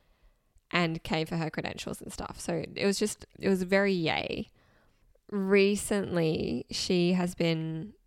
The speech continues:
very justifiably outspoken about Israel's war, which caused Co-, a Condé Nast rep to reiterate that such views were her own. There was a lot of contention around how outspoken she was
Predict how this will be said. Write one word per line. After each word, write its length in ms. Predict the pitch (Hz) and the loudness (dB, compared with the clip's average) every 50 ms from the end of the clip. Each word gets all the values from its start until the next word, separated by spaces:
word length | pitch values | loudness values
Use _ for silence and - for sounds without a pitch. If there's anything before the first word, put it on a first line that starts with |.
| _ _ - | _ _ -4
very 320 | - 170 165 156 160 160 - - | -2 0 0 0 0 -2 -2 -2
justifiably 720 | - 165 - - - - - 180 180 175 - - 165 170 | -4 -4 -2 -4 -6 -8 -6 -4 -4 -4 -2 -2 -2 -2
outspoken 500 | - - - - - - 160 160 - 170 | -2 -4 -4 -6 -4 -4 -4 -4 -2 -4
about 260 | 170 - 165 160 - - | -2 -2 -2 -2 -2 -4
Israel's 400 | - 175 - 165 160 165 170 - - | -4 -2 0 0 0 0 -2 -2 -4
war, 360 | - - - - - 262 370 - - - - - - - - | -2 -2 0 2 2 0 0 -2 -8 -18 -20 -20 -12 -2 0
which 200 | 185 175 - - | 0 0 0 0
caused 380 | - - 175 175 175 - - | -2 0 0 0 0 -2 -8
Co-, 180 | - - 202 - - | -12 -14 -14 -10 -4
a 100 | - 170 | -4 -4
Condé 340 | - - 190 170 170 170 165 | -2 0 -2 0 2 2 0
Nast 400 | 165 165 - - - - - - - _ _ | 0 -2 -4 -6 -10 -14 -14 -18 -18 _ _
rep 340 | - 175 - - - - - - - - - - | -4 -2 -2 -2 -2 -6 -14 -18 -18 -16 -12 -8
to 160 | - - 175 | -4 -2 0
reiterate 640 | 175 175 170 160 156 156 151 160 - - - - | 2 4 4 4 2 2 0 -2 -2 -2 -4 -4
that 120 | - - - | -8 -10 -6
such 280 | - - 170 - - | -4 -4 -4 -4 -4
views 240 | - 175 165 160 - | -4 -4 -4 -4 -4
were 80 | - - | -4 -6
her 180 | 170 - - - - - - | -6 -8 -8 -12 -4 2 4
own. 500 | 196 190 185 180 185 180 180 180 180 175 | 6 6 8 6 6 6 4 4 2 0
There 160 | - 175 175 | -2 -2 -2
was 480 | 180 160 160 175 - - - - - - - - | -2 -2 -4 -6 -6 -8 -10 -12 -14 -12 -6 -4
a 40 | 175 | -2
lot 300 | 170 175 175 165 165 165 | 0 2 4 4 4 2
of 100 | 165 - - _ _ _ _ _ - - - | 0 -4 -8 _ _ _ _ _ -20 -10 -4
contention 600 | - 185 180 - 220 - - - - 160 165 - | -4 -2 -2 -2 -2 -4 -4 -2 -4 -2 -2 0
around 340 | 170 180 - - 175 175 | -2 -2 -2 -4 -4 -6
how 320 | - - - - - - - | -8 -8 -6 -4 -4 -4 -4
outspoken 500 | - - - - - - 180 180 - 170 | -6 -8 -8 -8 -6 -6 -6 -4 -6 -8
she 160 | 170 - 175 | -6 -2 -2
was 380 | 165 170 170 175 170 165 - | 0 2 2 2 0 -2 -4